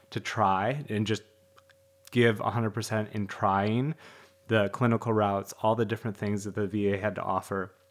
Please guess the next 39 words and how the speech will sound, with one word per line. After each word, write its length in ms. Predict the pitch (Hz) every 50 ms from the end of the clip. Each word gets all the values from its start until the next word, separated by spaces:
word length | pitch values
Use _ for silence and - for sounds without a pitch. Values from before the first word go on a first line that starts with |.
| _ _ _ _ _ _ _ _ _ - - -
um, 400 | - 98 95 95 95 92 92 95 - - - - - - - - _ _
you 80 | - 104
know, 140 | 92 92 -
private 500 | - - - 123 113 113 104 110 - -
sector, 720 | - - 107 104 - - - 104 101 101 98 98 98 - -
uh, 460 | 104 98 95 95 92 90 92 92 92 95 - _ _ -
meditation, 840 | 113 110 113 104 101 101 - - 107 101 98 - - 104 101 101
all 180 | - 107 117 123
these 160 | 127 117 113
different 320 | - 113 - 104 101 98 -
things. 420 | - 123 113 107 104 104 98 113
Like, 180 | 107 98 98 -
I'm 220 | - 107 110 120 110
just 180 | 113 107 -
gonna 300 | - 110 107 101 98 92 - _ - - _ _
give 200 | - - 113 101 107
it 60 | 101
all. 320 | 101 101 120 120 139 - -
And 240 | 110 107 110 107 107
if 180 | 98 95 - - 113 110 - 123
none 220 | 117 110 110 113
of 80 | 113 107
that 180 | 107 107 107
works, 280 | 104 107 110 107 - -
then 320 | - 107 101 98 95 92
that's 460 | 85 95 92 95 95 - - - - - _ _ _ - - - -
the 100 | 107 95
only 200 | 98 92 92 92
option 340 | 92 95 90 - - - 110
that, 300 | 113 110 110 - - _ -
that 120 | 104 98
I 100 | 98 101
have 280 | 95 113 107 107 110 - _ _ _
then." 200 | - 95 76 - - - - - - - - - - - - - - _
So 160 | - 120 113
that's 360 | 107 123 127 143 147 - -
what 340 | 123 110 104 98 98 - - _ _ _ -
kinda 280 | - - 120 107 101
spurred 640 | - - - _ 123 110 107 104 101 101 98 95 98